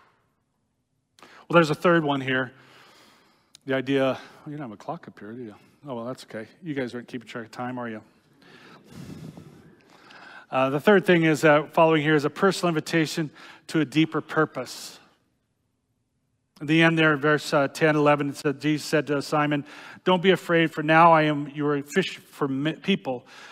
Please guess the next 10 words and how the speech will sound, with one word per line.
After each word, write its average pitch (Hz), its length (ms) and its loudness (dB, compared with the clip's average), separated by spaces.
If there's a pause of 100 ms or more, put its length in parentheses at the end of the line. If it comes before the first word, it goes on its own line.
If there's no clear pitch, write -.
(120)
So 175 240 0
they 160 120 2
pulled 190 320 -2
up 180 120 2
their 180 120 -2
boats 143 400 -2
to 139 120 -12
shore 139 380 -4
with 131 260 -8
everything, 139 540 -6